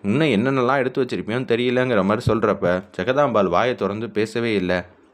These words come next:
அவங்க கேட்கறதுக்கெல்லாம், "பதில் சொல்லு தமிழ்" அப்படின்னு தான் ஒரு வார்த்தை வந்து சொல்லிடுறாங்க. "இது எப்படி வந்துச்சு, நீ தான் சொல்லி ஆகணுங்கிற" மாதிரி சொன்னோன்னே,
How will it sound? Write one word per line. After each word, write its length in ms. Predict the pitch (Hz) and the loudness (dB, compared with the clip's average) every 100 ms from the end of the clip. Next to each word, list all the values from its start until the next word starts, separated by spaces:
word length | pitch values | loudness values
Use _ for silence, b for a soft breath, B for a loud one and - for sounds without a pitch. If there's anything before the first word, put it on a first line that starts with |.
| _ | _
அவங்க 240 | 95 98 98 | -2 0 0
கேட்கறதுக்கெல்லாம், 760 | 95 139 147 113 98 101 107 | 2 0 0 -4 -2 -2 -2
"பதில் 260 | 90 107 165 | 0 0 0
சொல்லு 280 | - 110 95 | 0 0 0
தமிழ்" 300 | 98 98 95 | 0 2 2
அப்படின்னு 520 | 95 - 101 113 139 | 2 0 -2 -2 -2
தான் 140 | 120 | 0
ஒரு 140 | 135 101 | 0 2
வார்த்தை 300 | 101 - 113 | 0 0 -6
வந்து 160 | 104 113 | -6 -6
சொல்லிடுறாங்க. 680 | 107 120 110 98 90 101 - | -4 -2 0 0 0 -4 -4
"இது 180 | 110 104 | -2 0
எப்படி 280 | 101 160 | 0 0
வந்துச்சு, 320 | 143 110 101 139 | -2 -2 -4 -4
நீ 180 | 120 127 | -2 0
தான் 160 | 123 | 0
சொல்லி 340 | 123 110 127 120 | 0 -2 0 2
ஆகணுங்கிற" 440 | 101 101 120 92 | 2 0 0 0
மாதிரி 200 | 90 120 117 | 0 -2 -2
சொன்னோன்னே, 240 | 104 101 | 0 0